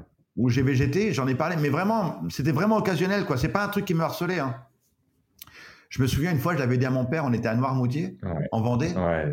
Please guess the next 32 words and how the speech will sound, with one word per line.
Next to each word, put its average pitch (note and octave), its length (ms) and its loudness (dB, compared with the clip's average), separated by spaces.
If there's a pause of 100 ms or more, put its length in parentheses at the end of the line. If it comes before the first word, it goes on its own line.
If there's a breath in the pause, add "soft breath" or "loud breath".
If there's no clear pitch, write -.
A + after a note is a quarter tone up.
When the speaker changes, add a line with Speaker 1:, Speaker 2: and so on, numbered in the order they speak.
Speaker 1:
sur - 140 0
le A#2+ 60 2
Speaker 2:
c'est B2 80 -2
Speaker 1:
port C3+ 100 0
de B2+ 80 2
l'Herbaudière. B2 720 2
Speaker 2:
Ah, D#2 240 -2
j'adore. D#2 400 -4 (260)
Ouais. D#2 140 -4 (240)
Speaker 1:
Et B2+ 80 0
j'étais C3+ 220 2
dans C#3+ 100 0
mon C3 80 0
fauteuil E3+ 260 0
électrique, D#3+ 240 -2
j'ai C3 140 -2
dit B2+ 80 0
à B2+ 80 0
papa, C3 300 -2
je A2+ 40 -2
dis, « G#2+ 140 -2
Eh, E3 40 -2
papa, C#3 600 -6 (560)
un B2+ 80 2
jour, D#3 140 4
je - 60 2
traverserai C3+ 380 2
la C#3 120 0
Manche C3+ 200 0
à C3+ 40 4
la C3+ 100 -2
nage. » C3+ 360 -2